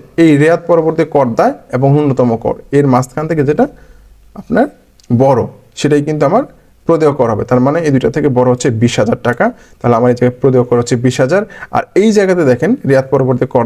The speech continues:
দায় ও ন্যূনতম করের মধ্যে যেটা বড় হচ্ছে আমার আঠারো হাজার টাকা। তাহলে আমার প্রদেয় করের পরিমাণ হচ্ছে কত? আঠারো হাজার টাকা চব্বিশ, আহ, পঁচিশ ছাব্বিশে। আর উৎস কর যদি আমি এখান থেকে বাদ দিই চব্বিশ পঁচিশে, তাহলে দেখবেন যে আমাকে আরও কিন্তু দুই হাজার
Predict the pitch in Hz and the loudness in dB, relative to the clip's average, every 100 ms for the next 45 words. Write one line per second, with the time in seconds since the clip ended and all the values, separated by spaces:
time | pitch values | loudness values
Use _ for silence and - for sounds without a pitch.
0 | 110 139 131 127 123 123 117 117 117 113 | 0 0 2 2 2 0 0 0 0 0
1 | 107 147 143 127 113 113 175 247 - - | -2 -2 -2 -2 2 2 2 0 -8 -8
2 | - 123 - 156 - 151 139 123 110 107 | -4 -2 0 -2 -4 -4 -2 0 0 -2
3 | 104 107 - - 120 123 123 151 143 135 | -4 -10 -12 -6 -2 -2 0 0 0 0
4 | 135 127 131 120 123 117 160 - 269 - | -2 0 0 2 0 -2 -4 0 -2 -2
5 | - _ _ _ - 147 139 127 123 123 | -16 _ _ _ -18 -6 0 2 0 0
6 | 113 107 110 139 123 - 113 110 170 165 | -4 -2 -2 0 0 0 0 0 -2 -2
7 | - 101 110 - - _ _ - - - | -6 -6 -6 -8 -12 _ _ -20 -18 -10
8 | 214 - 180 185 - 196 175 160 147 131 | -10 -4 -4 -2 -2 0 0 2 2 2
9 | 135 127 127 117 107 113 104 151 254 - | 0 0 0 0 0 -2 0 0 0 0
10 | 131 123 - 127 110 - 285 - _ _ | 0 0 0 -2 -2 -2 -2 -4 _ _
11 | 127 131 131 120 110 110 208 139 117 107 | -4 0 0 0 0 0 0 0 0 0
12 | 104 113 127 123 156 156 202 156 127 120 | -2 0 0 0 -2 -4 -2 0 0 2
13 | 123 | 0